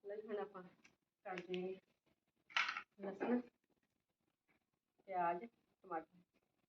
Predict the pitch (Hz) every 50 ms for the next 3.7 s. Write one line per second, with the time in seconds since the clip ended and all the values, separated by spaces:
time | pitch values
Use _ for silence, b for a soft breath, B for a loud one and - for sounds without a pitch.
0 | _ _ 202 214 233 226 - 220 214 208 208 240 240 233 226 208 202 - - 202
1 | 196 190 180 180 180 233 240 - - _ _ _ _ _ _ - _ _ _ _
2 | _ _ _ _ _ _ _ _ _ _ _ _ 196 196 190 190 185 185 185 208
3 | 208 214 208 202 - - 190 190 208 214 202 190 185